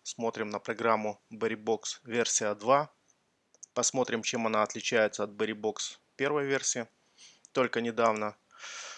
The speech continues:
я сделал релиз этой программы и сделаю видео, чтобы показать, как она работает. Подготовил, как всегда, несколько файлов, чтобы продемонстрировать, как изготавливать скины.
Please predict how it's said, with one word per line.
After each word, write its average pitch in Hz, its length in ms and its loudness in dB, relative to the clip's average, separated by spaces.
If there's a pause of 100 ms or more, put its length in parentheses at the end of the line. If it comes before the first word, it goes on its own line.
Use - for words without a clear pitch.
(440)
я 117 300 6
сделал 110 340 4
релиз 131 400 2
этой 135 160 0
программы 120 560 4 (1300)
и 131 220 -8
сделаю 113 580 -4
видео, 110 480 -6 (140)
чтобы 107 240 -8
показать, 113 400 -4
как 113 160 -6
она 110 120 -2
работает. 110 520 0 (960)
Подготовил, 117 580 0
как - 160 -10
всегда, 117 280 2
несколько 117 420 -4
файлов, 151 500 6 (340)
чтобы 110 280 -6
продемонстрировать, 120 840 -4
как - 240 -2
изготавливать 110 560 -2
скины. 110 400 -4